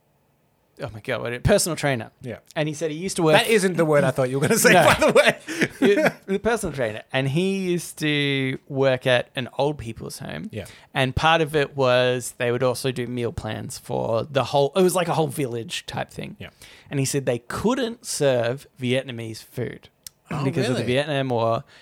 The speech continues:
Speaker 1: and some people, and obviously it was like, well, those people were in the war
Speaker 2: Yeah,
Speaker 1: themselves,
Speaker 2: traumatized, yeah.
Speaker 1: right? So you, so you could say, okay,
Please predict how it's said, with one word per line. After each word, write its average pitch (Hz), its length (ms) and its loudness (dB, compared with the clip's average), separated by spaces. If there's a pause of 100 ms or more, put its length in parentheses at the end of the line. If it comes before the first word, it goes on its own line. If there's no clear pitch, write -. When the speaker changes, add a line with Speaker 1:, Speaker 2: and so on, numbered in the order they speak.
(140)
Speaker 1:
and 110 320 -8
some 123 640 -6 (120)
people, 123 460 -2 (180)
and 190 120 2
obviously 220 320 4
it 170 80 0
was 170 120 -2
like, 131 340 2
well, 131 120 -4
those 170 220 4
people 131 420 0 (420)
were 156 520 8
in 147 160 4
the 135 80 2
war 127 380 4
Speaker 2:
Yeah, 135 100 2
Speaker 1:
themselves, 135 580 2
Speaker 2:
traumatized, 123 60 -2
yeah. 120 80 4
Speaker 1:
right? 135 160 0 (320)
So - 120 2
you, 202 240 4 (120)
so - 160 4
you 190 240 2
could 190 160 -2
say, 175 400 4
okay, 170 400 2